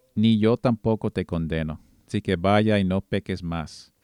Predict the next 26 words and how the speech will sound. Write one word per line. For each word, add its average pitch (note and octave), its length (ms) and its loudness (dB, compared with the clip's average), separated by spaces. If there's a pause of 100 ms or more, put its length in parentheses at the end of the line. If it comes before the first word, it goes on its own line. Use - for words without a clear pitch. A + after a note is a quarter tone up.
(800)
Me A2 120 -2
imagínase C3 680 0
la B2 300 0
impacto A2+ 560 -2
que G#2+ 140 -2
esto A2 200 -6
tuvo G2+ 300 -2
a G2 60 2
los G2 120 0
discípulos, - 680 -6 (760)
que G#2 80 -6
el F#2+ 60 -6
Señor G#2 320 -2
era A2+ 240 2
hombre A2 420 0 (100)
lleno A2 300 0
de G#2 120 2
misericordia. G2 960 -4 (180)
¿No A#2 140 0
también A2 320 -2
nosotros G2+ 480 -4
debemos F#2+ 400 -2
ser F2+ 180 -4
iguales? F2 560 -4 (500)
Luego G2 380 0
en G2 300 0